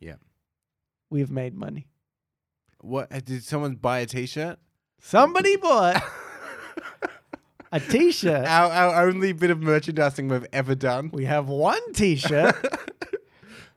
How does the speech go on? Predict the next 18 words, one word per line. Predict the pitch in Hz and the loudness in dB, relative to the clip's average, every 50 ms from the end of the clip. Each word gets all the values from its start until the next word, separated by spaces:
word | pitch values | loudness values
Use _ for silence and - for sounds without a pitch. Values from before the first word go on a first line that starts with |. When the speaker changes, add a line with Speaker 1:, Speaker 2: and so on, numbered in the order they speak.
| - 202 202 - _ - | -20 -20 -20 -20 _ -4
Speaker 2:
It's | 180 156 143 - | -4 -4 -4 -2
called | - - 160 165 165 160 156 151 147 135 - - _ _ _ _ _ _ _ _ _ - | -2 0 2 4 4 4 4 2 0 -2 -6 -16 _ _ _ _ _ _ _ _ _ -2
I, | 160 160 208 240 240 254 247 - - 190 165 185 180 - | 2 4 4 4 4 2 0 -2 0 0 0 0 -2 -2
I | 151 175 240 262 | -2 0 0 0
Heart | 220 214 233 233 214 214 - - - _ _ 180 | -2 -2 0 0 0 -2 -4 -8 -20 _ _ -16
Jury | 175 - 220 208 220 208 196 | -10 -6 -4 -2 -2 -2 -2
Nullification. | 196 190 190 196 202 160 - 185 - 180 175 175 453 403 139 131 123 120 | -2 0 0 2 2 0 0 0 2 2 4 6 6 6 6 4 4 2
Speaker 1:
<laughs> | 120 - - 381 - - - - - - - - - 440 370 - _ - 262 262 233 196 - - - - - _ _ _ _ | 2 2 0 0 0 -2 -4 -4 -4 -6 -6 -8 -8 -8 -10 -10 _ -12 -14 -14 -14 -14 -16 -20 -20 -20 -20 _ _ _ _
Speaker 2:
And | - 170 175 185 | -2 0 0 0
it's | 185 180 - | 0 -2 -2
a | 185 | -6
T-shirt | 165 - - 233 262 269 - - 214 214 208 202 - _ | -4 -2 -2 0 0 0 0 0 0 0 0 -2 -4 _
in | - 180 170 185 | -4 -4 -2 0
which, | 175 175 175 165 143 - - 160 | 0 0 0 0 -2 -4 -4 -2
um, | 170 170 156 156 156 151 147 143 143 139 139 131 127 120 - _ _ _ - - _ _ _ _ _ _ _ _ _ | 0 2 2 2 2 2 2 0 0 -2 -2 -2 -4 -6 -10 _ _ _ -20 -20 _ _ _ _ _ _ _ _ _
it's, | - 151 139 - - - | -6 -6 -6 -8 -8 -8
it's | - 143 - _ - | -8 -8 -8 _ -12
to | - - 156 | -10 -8 -8